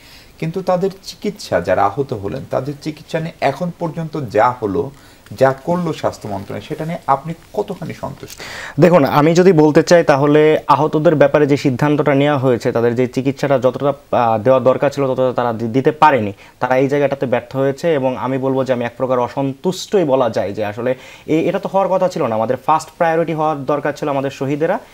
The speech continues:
Speaker 2: শহীদ যেই পরিবারটা, আহ, এবং যারা আহত হয়েছিল, যারা গুরুতর আহত ছিল তাদেরকে প্রয়োজনে দেশের বাইরে পাঠানো যেত, সিএমএইচ এ ভর্তি করা যেত, কিন্তু সেই জায়গায় কিন্তু আমরা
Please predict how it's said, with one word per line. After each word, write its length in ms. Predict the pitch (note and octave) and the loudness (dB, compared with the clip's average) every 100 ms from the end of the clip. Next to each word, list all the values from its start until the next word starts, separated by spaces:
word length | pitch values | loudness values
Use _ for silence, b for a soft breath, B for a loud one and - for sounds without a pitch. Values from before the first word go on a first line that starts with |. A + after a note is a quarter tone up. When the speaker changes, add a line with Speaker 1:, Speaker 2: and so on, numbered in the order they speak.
| B | B
Speaker 2:
শহীদ 260 | - C3+ B2+ | -2 0 0
যেই 140 | C#3+ | -2
পরিবারটা, 600 | C#3 D3 D3 D3 - F3+ B3 B B B | -2 -2 0 -2 -2 -4 -4 B B B
আহ, 220 | A#2+ A2+ G#2 | -2 -2 0
এবং 320 | E3 E3+ C3 | -2 -2 -2
যারা 180 | C3 B2+ | 0 0
আহত 260 | A#2 C#3 C#3+ | -2 -4 -4
হয়েছিল, 480 | A#2+ A#2+ - G#2+ F2+ B - | -2 -4 -4 -8 -8 B -4
যারা 200 | B2 B2 | -2 0
গুরুতর 340 | A2+ D3+ F3 | 0 0 2
আহত 240 | D#3 D3 D#3+ | 0 -2 -6
ছিল 200 | D#3 D#3 | -6 -4
তাদেরকে 260 | C#3 C#3+ | -4 -4
প্রয়োজনে 360 | C#3 D3+ C#3+ C#3+ | -4 -4 -2 -4
দেশের 220 | C3 D3 | -6 -6
বাইরে 220 | B2+ C#3 | -2 -2
পাঠানো 340 | D3 C#3+ D3+ D3 | -2 -4 -6 -6
যেত, 280 | A#2 A#2+ C3+ B _ | -6 -6 -8 B _
সিএমএইচ 440 | - C#3+ D3+ D3 | -2 0 0 -2
এ 40 | C#3 | -4
ভর্তি 280 | C#3 C#3 | -4 -2
করা 180 | C#3 B2 | 0 0
যেত, 140 | A2 A2 | -2 -8
কিন্তু 220 | A#2+ A#2+ | -10 -10
সেই 200 | - D#3+ | -8 -6
জায়গায় 240 | D#3+ D#3 | -4 -4
কিন্তু 260 | D3 D3 C#3 | -6 -6 -4
আমরা 340 | B2+ B2+ B2 | -2 -2 -4